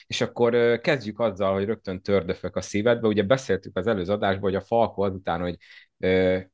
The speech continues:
vereséget szenvedett, valószínűleg majd feltörli a padlót a körmendel, mint ahogy azt tette korábban az olajjal, és ez így is történt, és a tévénézők is egy újabb remek, izgalmas Falko meccset láthattak, erőteljes irónia, remélem érződött a hangomban, kilencvenegy negyvenhat,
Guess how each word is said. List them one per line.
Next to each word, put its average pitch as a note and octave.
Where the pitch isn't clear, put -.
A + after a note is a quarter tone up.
vereséget F#2+
szenvedett, G#2
valószínűleg F#2+
majd F2+
feltörli F#2
a F2
padlót F2+
a F2
körmendel, F2
mint F2
ahogy F2
azt E2
tette G2+
korábban E2+
az D#2+
olajjal, A#2+
és A2+
ez A2
így G2+
is F2
történt, C#3
és -
a G#2
tévénézők F#2
is F#2
egy F2+
újabb F#2
remek, F2+
izgalmas F2
Falko F2+
meccset E2+
láthattak, G2+
erőteljes F2
irónia, F2
remélem F2+
érződött F2
a F2+
hangomban, A2
kilencvenegy F#2
negyvenhat, F#2